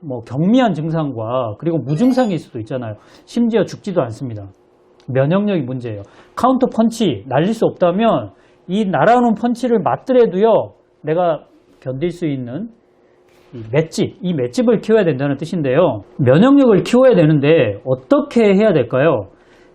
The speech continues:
이 제가 한마디로 얘기하자면 건강한 생활을 하라는 건데요. 코로나 일구 바이러스가 성행하는 것은 어쩌면 우리에게,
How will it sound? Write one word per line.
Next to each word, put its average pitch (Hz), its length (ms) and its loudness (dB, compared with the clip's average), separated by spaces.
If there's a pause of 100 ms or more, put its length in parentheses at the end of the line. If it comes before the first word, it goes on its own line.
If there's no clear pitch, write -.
(100)
이 127 340 -2
제가 180 320 2
한마디로 247 420 4
얘기하자면 151 360 0
건강한 208 540 0
생활을 151 800 -2 (160)
하라는 220 380 0
건데요. 123 500 0 (480)
코로나 240 640 2
일구 165 340 -4
바이러스가 160 460 -2
성행하는 196 500 -4
것은 160 360 -2
어쩌면 135 840 -2
우리에게, 160 920 0